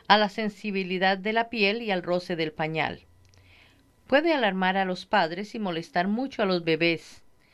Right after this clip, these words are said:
Sin embargo, es muy importante prevenirla. Tips de prevención para mamá y papá. Cambia los pañales con frecuencia. Quita siempre los que estén mojados o sucios de inmediato.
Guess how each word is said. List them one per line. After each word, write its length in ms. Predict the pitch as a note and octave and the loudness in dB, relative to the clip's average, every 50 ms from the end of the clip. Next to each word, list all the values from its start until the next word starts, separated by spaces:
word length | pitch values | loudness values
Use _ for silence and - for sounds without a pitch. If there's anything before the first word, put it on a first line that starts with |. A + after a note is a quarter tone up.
| _ _ _ | _ _ _
Sin 240 | _ - - G3+ F#3+ | _ -2 0 2 2
embargo, 640 | F3+ F3 E3+ F3 F3+ F#3 F#3 F#3 G3+ A3 A#3 A3 - | 2 2 4 2 2 2 0 -4 -4 -4 -4 -6 -4
es 240 | - F#3 F#3+ F#3+ - | -4 -4 -4 -4 -2
muy 240 | G3+ G3+ G#3+ A3+ C4 | 0 0 2 2 0
importante 680 | D4+ D4 - C4+ B3 B3 - A3 G#3 F#3+ F#3+ G3 F#3+ F3 | 0 -2 -2 -4 -4 -2 0 2 2 2 2 -2 -4 -4
prevenirla. 760 | - F3+ F3 D#3+ E3 E3 E3 D3+ C3 A#2+ - - - - - - _ _ _ _ _ _ _ _ _ _ _ _ _ _ _ _ _ - - - - - - _ _ - - | 0 0 0 0 0 -2 -2 -4 -4 -6 -8 -10 -12 -12 -14 -18 _ _ _ _ _ _ _ _ _ _ _ _ _ _ _ _ _ -20 -20 -20 -20 -20 -20 _ _ -4 -2
Tips 420 | C#4 - - - - - - - - - - | -2 -2 -2 -4 -12 -20 -20 -20 -20 -12 -8
de 80 | - G3 | -6 -2
prevención 680 | F#3+ G3 G3+ F#3 E3+ F3+ F3 - - A3 A3+ A#3+ B3+ | 2 2 2 2 2 -2 -4 -4 -2 0 0 0 0
para 180 | B3+ B3+ G#3+ F#3 | 0 0 0 2
mamá 320 | F3 E3 D#3 D#3 D#3 D#3 | 0 0 0 0 0 0
y 60 | D#3 | 0
papá. 420 | D#3 - F3 E3 - D3 - - - - - _ - _ _ _ _ _ _ _ - _ _ _ _ _ - - _ - _ - - - - - - - _ - - - - | 0 0 -2 -2 0 -4 -8 -10 -14 -20 -20 _ -20 _ _ _ _ _ _ _ -20 _ _ _ _ _ -20 -20 _ -20 _ -20 -20 -20 -20 -20 -20 -20 _ -20 -20 -6 2
Cambia 320 | - D4 E4+ F4+ F4+ E4+ | 4 4 4 4 2 0
los 180 | D#4+ D4+ C#4+ - | 0 0 -2 -2
pañales 480 | - A3 G#3 G3+ F#3+ G3+ A3+ A#3+ - | -2 0 2 4 4 2 2 0 -4
con 160 | - - G3 F#3 | -6 -6 -4 -4
frecuencia. 760 | G3 F3+ F3+ - B3+ B3 A3+ G#3 - - - A#2+ - - - _ _ _ _ _ _ _ _ _ | -4 -6 -4 -4 -2 -2 -2 -4 -6 -8 -10 -10 -10 -14 -20 _ _ _ _ _ _ _ _ _
Quita 300 | - - A#3 A3 A3+ A3 | -4 -2 0 2 2 2
siempre 540 | G#3 - - C4 C4 C4+ C4+ C4+ D4+ D4 C#4+ | 0 0 -2 -2 0 0 0 0 -2 -2 0
los 180 | B3+ A3+ G#3 - | 0 -2 -4 -2
que 120 | - F#3+ F3 | -2 -2 -2
estén 320 | F3 - - G#3+ G#3 G#3 | -2 0 0 0 2 2
mojados 560 | G#3 G3+ G3+ A3 G#3 G3+ A3 A3+ C4 B3+ - | 0 0 2 2 2 2 2 0 -4 -6 -8
o 80 | A#3 A3+ | -8 -10
sucios 600 | - - A3 G#3 G#3 - F#3+ F#3 F#3 F#3 - - - | -6 -6 -6 -6 -6 -6 -6 -6 -6 -8 -8 -4 -2
de 80 | F#3 | -2
inmediato. 720 | F3+ F3 E3+ E3 D#3+ D3+ D#3 D#3 C#3+ - - - - - | 0 0 -2 -2 -4 0 2 2 2 2 0 -6 -16 -20